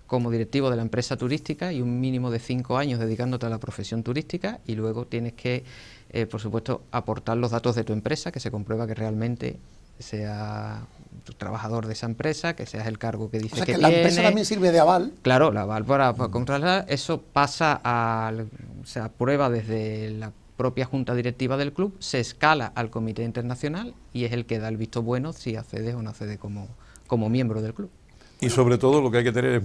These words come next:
Speaker 3: muchas ganas de trabajar por la Costa del Sol.
Speaker 2: Claro, eso es fundamental.
Speaker 3: Eso es lo más importante.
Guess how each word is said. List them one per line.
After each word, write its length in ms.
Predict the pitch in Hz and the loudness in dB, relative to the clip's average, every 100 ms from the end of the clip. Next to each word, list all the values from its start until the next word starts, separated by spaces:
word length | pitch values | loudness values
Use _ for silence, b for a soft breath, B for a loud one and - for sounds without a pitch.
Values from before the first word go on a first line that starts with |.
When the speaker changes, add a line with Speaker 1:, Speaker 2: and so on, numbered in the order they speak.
| 107 | 2
Speaker 3:
muchas 520 | 117 131 127 147 127 | 2 0 2 4 6
ganas 320 | 120 120 123 | 6 6 6
de 80 | 110 | 4
trabajar 380 | 101 95 101 101 | 4 4 4 2
por 120 | 98 | 0
la 60 | 92 | -2
Costa 220 | - 92 | -4 -6
del 100 | - | -8
Sol. 160 | - - - - - - | -12 -16 -20 -20 -16 -4
Speaker 2:
Claro, 300 | 170 147 - - 151 | -4 -4 -12 -12 -6
eso 220 | 151 180 | -2 -2
es 60 | |
fundamental. 640 | - 170 175 139 151 - - 120 | -2 0 2 2 0 -2 -4 -4
Speaker 3:
Eso 280 | 123 110 113 | -2 0 0
es 80 | 101 | 0
lo 100 | 98 | 0
más 160 | 101 | 0
importante. 140 | 101 | -2